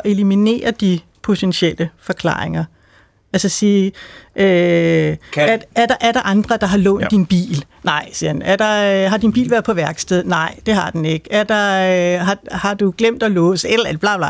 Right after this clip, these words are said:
Speaker 1: Altså, man kan sådan stille en masse spørgsmål, så man ligesom kan udelukke, at andre personer har brugt den bil. Og så står man sådan... Øh,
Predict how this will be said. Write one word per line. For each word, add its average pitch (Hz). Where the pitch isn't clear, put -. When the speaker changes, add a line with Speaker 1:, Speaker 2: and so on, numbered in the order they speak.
Speaker 1:
Altså, 175
man 202
kan 202
sådan 226
stille 254
en 247
masse 214
spørgsmål, 247
så 226
man 220
ligesom 233
kan 254
udelukke, 233
at 214
andre 190
personer 208
har 202
brugt 196
den 180
bil. 170
Og 233
så 262
står 247
man 240
sådan... 208
Øh, 175